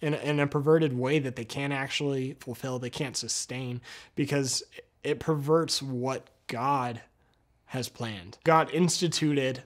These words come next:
family and, and marriage and childbearing, but it is tempora-,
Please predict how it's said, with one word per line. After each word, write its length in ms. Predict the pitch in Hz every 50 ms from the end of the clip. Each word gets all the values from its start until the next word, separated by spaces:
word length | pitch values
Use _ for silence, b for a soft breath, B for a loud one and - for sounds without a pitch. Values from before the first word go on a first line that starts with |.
| - -
family 680 | - - 160 151 151 143 139 147 156 160 180 202 202
and, 300 | 131 147 151 151 151 147
and 360 | - 131 139 135 135 131 131
marriage 560 | 135 135 135 143 151 170 180 180 170 - - -
and 460 | - 135 139 135 127 123 123 123 - - - - - - - - - - - -
childbearing, 760 | - - 151 156 160 156 147 143 156 156 156 156 160 165 165 B B B B B B B - -
but 340 | 170 165 156 147 - - - - -
it 140 | 170 156 160
is 500 | 160 156 147 139 135 - - - - - - - - - - - - - - - - -
tempora-, 520 | - - 196 190 180 208 196 190 180 190